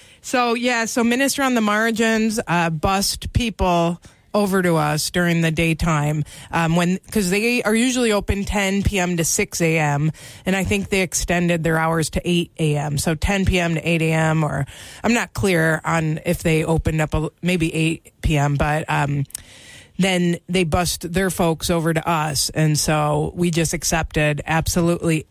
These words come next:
everyone. We tried to still protect people in recovery 'cause it's so hard. You have someone actively using meth <laughs> or intoxicated. You can't have them sitting right next to a family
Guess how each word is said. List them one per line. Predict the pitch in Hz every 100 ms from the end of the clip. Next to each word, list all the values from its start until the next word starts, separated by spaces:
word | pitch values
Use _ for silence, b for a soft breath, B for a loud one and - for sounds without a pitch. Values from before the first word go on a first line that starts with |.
| -
everyone. | 190 220 262 247 247 247 247
We | 208
tried | 165 - 196 202 208 220 226 240 B B B B
to | -
still | 233 - 254
protect | 240 - - 240 220 -
people | 254 240 240
in | 233 214
recovery | 196 240 220 233 233
'cause | 240 233
it's | 254 -
so | 370
hard. | 254 208 339 285
You | 202
have | 190
someone | 294 294 254
actively | 175 285 - 247 226
using | 220 262 214 202
meth | 208 247 196 - - - - B B
<laughs> | -
or | 285 233 214 196 190
intoxicated. | - 226 226 254 392 - - 226 185 170 170 202 B B B
You | - 277
can't | 370 285
have | 262 330
them | 311 277
sitting | 262 359 330 254
right | 240 226
next | 233 233 -
to | 247
a | 220
family | - 175 180 330 294 277